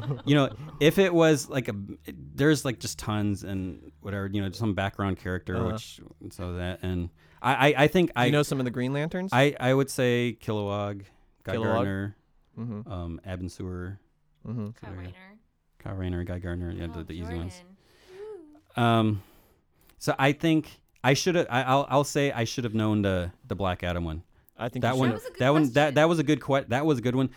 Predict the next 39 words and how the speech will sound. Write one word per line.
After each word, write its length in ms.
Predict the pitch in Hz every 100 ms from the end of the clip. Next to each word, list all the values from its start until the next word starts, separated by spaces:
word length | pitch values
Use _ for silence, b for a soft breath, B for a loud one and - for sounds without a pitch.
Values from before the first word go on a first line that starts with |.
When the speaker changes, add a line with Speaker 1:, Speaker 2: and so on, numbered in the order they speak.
| B
Speaker 2:
The 100 | 113
Red 160 | 131
Lantern 340 | 143 139 139 143
one. 140 | 139
I, 140 | 110 110 -
I 160 | 107 101 - _
don't 220 | 110 107 98
like 180 | 92
that 160 | - 90
question 320 | - 95 -
so 120 | -
much. 140 | 92 92
I 40 |
mean, 140 | 98 107
yeah, 180 | 110
I'll 60 | 90
admit 260 | 95 98 90
Speaker 1:
I 60 |
Speaker 2:
it, 60 | 110
Speaker 1:
love 100 | 123
Speaker 2:
it 60 |
Speaker 1:
that 60 | 110 92
Speaker 2:
got 20 |
me. 60 | 101 113
Speaker 1:
question. 180 | 110 117 -
Speaker 2:
I, 260 | 101 110 117
I 40 |
think 360 | 113 135 123 - _ _ _ _ _ -
the, 320 | 117 104 101 -
the 160 | 101 92
Black 400 | 92 107 107 -
Adam 340 | 107 104 101 - -
is 140 | 113 104
one 500 | 107 117 113 110 107 _ -
that 360 | 101 98 95 - -
I 100 | 98
should 240 | - 98
have 220 | 80 80
known 260 | 82 73 90